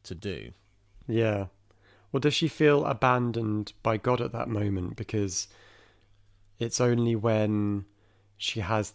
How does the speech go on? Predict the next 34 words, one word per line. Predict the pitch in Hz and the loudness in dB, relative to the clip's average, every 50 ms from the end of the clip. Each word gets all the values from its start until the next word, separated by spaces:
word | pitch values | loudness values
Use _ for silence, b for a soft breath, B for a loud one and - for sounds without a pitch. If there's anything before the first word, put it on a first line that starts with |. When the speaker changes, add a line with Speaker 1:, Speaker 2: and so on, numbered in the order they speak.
| _ - | _ -6
Speaker 2:
the | 120 104 | -6 -4
kind | - - 113 107 104 | -2 -2 0 0 0
of | 98 92 - | -2 -2 -4
the | 107 95 | -6 -4
seizure | - - - 120 113 110 113 107 - - 113 104 104 101 101 101 95 | -4 -2 -2 -2 0 0 -2 -2 0 0 2 2 2 0 0 -2 -2
and | 104 95 - | -4 -4 -4
she | 110 | -4
starts | 101 - - 104 98 101 - - | -4 -4 -4 -4 -2 -4 -4 -8
to | - 98 | -10 -12
float | - - - 110 107 107 101 101 101 - - - - | -10 -6 -2 0 0 0 0 0 -2 -6 -10 -10 -10
that | 110 98 | -8 -6
she | - - 107 | -6 -6 -6
takes | - - 107 107 - - | -6 -4 -4 -4 -4 -2
that | - 110 110 | -2 -2 0
as | 107 113 107 107 | -2 -2 -4 -4
a | |
sign | 101 - - 107 104 104 101 101 101 101 98 98 95 B B B B B B B B B _ _ - | -6 -4 -2 -2 0 0 0 0 0 -2 -2 -4 -6 B B B B B B B B B _ _ -4
that, | 113 104 101 - - - _ - - - - _ _ _ _ _ _ _ | -2 0 0 -2 -4 -6 _ -14 -14 -14 -18 _ _ _ _ _ _ _
um, | 104 104 101 101 98 98 98 101 98 95 95 98 101 - _ _ _ _ _ _ _ - - - | -6 -4 -2 -2 -2 -2 -4 -4 -2 -2 -4 -6 -6 -10 _ _ _ _ _ _ _ -20 -16 -10
what | - 160 | -6 -4
does | 165 | -4
she | - - | -4 -4
say? | - - - 160 147 117 | -4 -4 -2 -2 -2 -2
She's, | - - 113 104 - - | -2 -2 -4 -4 -4 -2
she | - 156 | -2 -2
has | 135 147 151 - | -2 -2 -2 -4
the | - 135 | -2 -2
shower | - - 139 139 135 127 | 0 0 0 2 2 2
and | 107 101 92 | 0 0 -2
she | - 117 | -4 -4
says | 110 - 120 117 | -4 -2 -2 -2
something | - 127 123 - 120 113 | -2 -2 -2 -2 -2 -2
like, | 110 107 107 107 - | -2 -2 -2 -4 -2
"Finally, | - - 117 120 123 120 110 101 98 95 92 90 87 | -2 0 2 2 2 2 0 0 0 0 -2 -4 -6